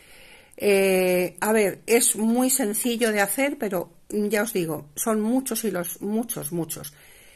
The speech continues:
mm, hilos combinados. Y no sé por qué motivo, no lo sé,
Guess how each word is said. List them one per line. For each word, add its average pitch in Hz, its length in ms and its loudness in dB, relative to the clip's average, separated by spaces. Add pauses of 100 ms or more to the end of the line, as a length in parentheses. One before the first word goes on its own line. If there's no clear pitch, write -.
(360)
mm, 185 380 2
hilos 208 260 0
combinados. 165 640 -4
Y 262 120 4
no 285 140 6
sé 320 160 0
por 220 200 -4
qué 247 100 2
motivo, 262 580 -2
no 214 220 0
lo 196 120 0
sé, 285 320 -4